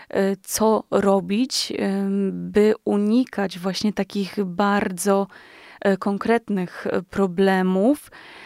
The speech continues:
e, i jak też pokazać, że ja jestem obok i chcę, żebyś ze swoimi problemami do mnie,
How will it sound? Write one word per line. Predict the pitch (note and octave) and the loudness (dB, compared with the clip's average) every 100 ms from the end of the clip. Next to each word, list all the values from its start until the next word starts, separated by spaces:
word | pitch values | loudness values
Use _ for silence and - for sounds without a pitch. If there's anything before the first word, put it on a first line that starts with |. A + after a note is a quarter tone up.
| - - | -20 -6
e, | G3+ G3+ | -2 0
i | - | 2
jak | G#3+ A3 | 2 0
też | G#3+ - | -4 -4
pokazać, | G#3 - G#3 G#3+ F#3+ | -4 -2 0 0 -2
że | F#3+ G3 G3 - | -2 0 0 -2
ja | G3+ G#3 | 0 2
jestem | G#3+ - G#3+ G#3 | 2 0 0 0
obok | G#3 F#3+ A#3 A#3+ - - | 0 2 0 0 -10 -6
i | A3 | -6
chcę, | - - - A3 G#3+ | -6 -12 -2 0 0
żebyś | G#3+ G#3 G#3+ | -2 -2 -4
ze | G#3+ | -6
swoimi | G3 - G#3+ G#3+ | -8 -2 2 2
problemami | G#3 G#3 G#3 G#3 G#3 G#3+ G#3+ | 0 -2 0 2 2 0 -2
do | G3 G#3 | 0 0
mnie, | G#3+ G#3+ G#3 | 2 2 2